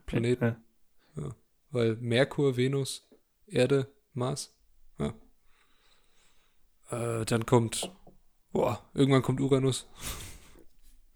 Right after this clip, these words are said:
Speaker 1: Ja, cool. Also dieses Verknüpfen und Storys bauen, darum gibt's ja auch sowas wie Fantasiereisen, was viele Leute gerne machen,
Speaker 2: Mhm.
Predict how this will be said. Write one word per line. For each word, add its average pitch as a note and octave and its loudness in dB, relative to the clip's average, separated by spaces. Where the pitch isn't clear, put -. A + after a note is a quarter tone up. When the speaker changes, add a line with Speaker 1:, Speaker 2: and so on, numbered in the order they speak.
Speaker 1:
Ja, C4 10
cool. A3 10
Also C3+ 8
dieses C3+ 2
Verknüpfen E3 0
und C#3 -2
Storys D#3+ 2
bauen, C#3 0
darum B2 0
gibt's - 0
ja C#3 6
auch B2+ 4
sowas A#2 4
wie A#2 0
Fantasiereisen, A2 0
was G2+ -4
viele A2 -2
Leute G#2+ 0
gerne A2 2
machen, A2+ -6
Speaker 2:
Mhm. B2+ 2